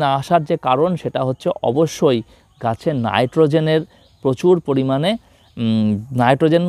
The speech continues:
সার এর মধ্যে রয়েছে। গাছটা যেহেতু প্রথম থেকে খুব ভালো একে নাইট্রোজেন দেয়া হয়েছে, অর্থাৎ আমরা কম্পোস্ট, ডিএপি, আহ, খোল জল, এই ধরনের জিনিস যদি আমরা প্রচুর পরিমাণে দিই গাছে,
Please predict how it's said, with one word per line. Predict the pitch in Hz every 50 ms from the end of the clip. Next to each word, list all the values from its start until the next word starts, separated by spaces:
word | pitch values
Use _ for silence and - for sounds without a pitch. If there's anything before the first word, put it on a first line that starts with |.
| 170 - _ _ _ _ _ -
সার | - - - 135 139 165 - - 123
এর | 123 123
মধ্যে | 123 120 113 156 151
রয়েছে। | 120 104 104 - - - - - _ _ _ _ _ _ _ _ _ _ _ _ _ _ -
গাছটা | 139 127 139 156 160 - - 208 190
যেহেতু | 196 202 202 196 175
প্রথম | 170 160 147 190 202 202 175
থেকে | 196 185 190 185
খুব | - - 196 190 147 131 127
ভালো | 135 151 165 175 185 185 - - -
একে | 139 - 165 156 139
নাইট্রোজেন | 131 120 131 - 160 160 156 180 175 170 170
দেয়া | 175 175 175 165
হয়েছে, | 175 170 156 - 190 180 - - _ _ _ _ _ -
অর্থাৎ | 131 120 - - 147 135 123 104
আমরা | 123 131 139 131 -
কম্পোস্ট, | 131 127 135 135 131 - 143 143 139 131 - - - _ - - - _ _ - 120 113 110
ডিএপি, | 131 147 160 160 143 - 160 147 147 143 139 135
আহ, | - _ _ _ _ - 120 123 - -
খোল | - - 156 156 160 165 160
জল, | 147 160 156 151 143 143 - -
এই | 117 151 165 160
ধরনের | 151 160 160 160 165 160 151 135 - _ - -
জিনিস | 127 143 160 160 135
যদি | 165 156 165
আমরা | 156 160 156 -
প্রচুর | 156 143 - 185 165 180
পরিমাণে | 165 156 156 156 151 151 131 120
দিই | 131 165 175 160
গাছে, | 139 139 117 - - 147